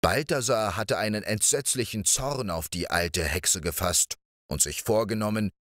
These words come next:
sie halbtot zu prügeln, wenn er ihr einmal begegnen würde.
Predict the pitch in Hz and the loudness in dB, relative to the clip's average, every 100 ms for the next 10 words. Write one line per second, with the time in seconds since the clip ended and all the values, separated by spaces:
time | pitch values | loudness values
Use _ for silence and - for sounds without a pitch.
0 | _ - 92 127 117 151 165 - - - | _ 0 0 0 -2 0 -2 -4 -2 0
1 | 123 - 104 82 - 90 82 85 78 - | 0 0 0 0 -2 -2 -2 -2 -2 -8
2 | _ _ _ - 147 190 - 127 101 127 | _ _ _ 0 0 -2 -2 -2 0 0
3 | 104 113 110 113 120 127 127 127 87 85 | 0 -2 0 0 0 -2 -2 -2 -2 -2
4 | 78 80 78 80 69 | 0 0 0 0 -2